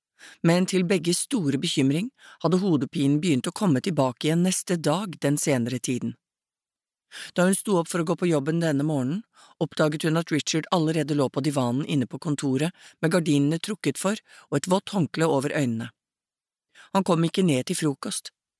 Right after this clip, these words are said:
Bare lukten av mat var nok til å gjøre ham kvalm. Keely og Dylan hadde spist frokost i taushet og lukket dørene stille etter seg da de forlot huset.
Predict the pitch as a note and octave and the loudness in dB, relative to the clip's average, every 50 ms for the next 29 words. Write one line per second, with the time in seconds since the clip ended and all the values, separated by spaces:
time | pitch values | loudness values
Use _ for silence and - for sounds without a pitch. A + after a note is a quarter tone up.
0 | _ _ _ - - - - _ F3+ F#3 G3 G#3 G3 F3+ - - - - F#3+ F3+ | _ _ _ -20 -20 -20 -4 _ 2 2 4 4 4 2 2 -2 -4 -2 0 2
1 | F3 F3 D#3+ E3 F#3+ G3+ - - F3 E3+ D#3 C#3+ - - E3+ E3+ F3 F3 D#3 C#3+ | 4 4 2 2 0 -2 -2 -2 0 0 0 -2 -2 -2 0 2 2 2 2 2
2 | C#3+ D#3+ E3 - - F#3 E3+ F3+ A3 A3 D#3 B2 A#2+ _ _ _ _ _ _ _ | 0 -2 -4 -4 -2 -2 0 0 0 -4 -8 -10 -12 _ _ _ _ _ _ _
3 | _ _ _ _ _ _ _ _ _ _ _ _ _ _ _ _ _ _ _ _ | _ _ _ _ _ _ _ _ _ _ _ _ _ _ _ _ _ _ _ _
4 | _ _ - - G#3 F#3+ F#3 F#3 F#3 F#3+ F#3+ D#3+ F3+ E3 E3 E3 E3 E3 D#3+ E3+ | _ _ -4 0 2 2 4 4 2 2 2 2 2 2 2 2 0 0 0 -2
5 | E3 - - F#3 - - - D#3+ D3+ C#3 - E3 D#3 - E3+ E3 - F3+ D3+ C#3 | -4 -2 -2 -4 -4 -2 0 0 0 0 0 -2 -2 -2 -4 -2 0 2 2 2
6 | C3+ - - D#3 E3 - - - F3 F#3 G3+ - - F3+ D#3+ - F#3+ F3 D#3+ C#3 | 0 -2 -2 -2 -2 -4 -4 -2 0 0 0 0 -2 -4 0 2 2 2 4 2
7 | C#3 D3+ E3 - - - G#3 E3+ C#3+ C#3 C3+ - - D#3 - - D#3+ F3+ F#3+ F3 | 2 0 0 -2 -2 -2 0 0 2 0 0 -2 -4 -4 -2 -2 -2 -2 0 -2
8 | C#3+ C3+ C#3+ - - E3 D3+ C#3+ C#3 - - D3+ B2+ A#2 - - B2+ | 0 0 0 0 0 0 0 0 -2 -2 -2 -4 -4 -4 -4 -6 -8